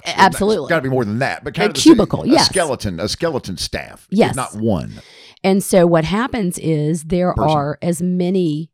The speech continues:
Speaker 1: um, Fortune five hundred companies in Bentonville as there are in Manhattan. So for her
Speaker 2: Think
Speaker 1: particular
Speaker 2: about that for a minute.
Speaker 1: Fascinating.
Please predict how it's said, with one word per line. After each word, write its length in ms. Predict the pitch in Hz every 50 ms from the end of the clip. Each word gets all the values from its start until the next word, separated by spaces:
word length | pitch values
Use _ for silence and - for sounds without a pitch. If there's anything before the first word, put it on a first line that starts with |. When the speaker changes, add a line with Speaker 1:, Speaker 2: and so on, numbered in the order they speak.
| _ _ _ _ _
Speaker 1:
um, 260 | - 160 160 151 143 143
Fortune 340 | - 180 185 - - 160
five 200 | 165 165 160 151
hundred 320 | - 180 190 175 165 156 -
companies 680 | - - 220 226 - 196 156 151 143 147 143 - - - _ _ _ _ _ _ -
in 220 | 196 175 165 156
Bentonville 480 | 143 190 196 - 202 202 170 170 151 -
as 100 | - 147
there 120 | - 165 160
are 100 | 156 139
in 100 | 135 139
Manhattan. 720 | 135 139 143 123 - 160 175 - - - 127 87 - - _ _ _ - - _ -
So 180 | - - 202
for 160 | 180 - 175
her 280 | 170 - - 233 226 220
Speaker 2:
Think 180 | - 214 180 -
Speaker 1:
particular 220 | - 190 220 208
Speaker 2:
about 220 | - 90 73 -
that 160 | - - - -
for 80 | -
a 40 | 55
minute. 380 | - - - - - 165 165 -
Speaker 1:
Fascinating. 560 | - 185 185 180 - 180 165 185 190 190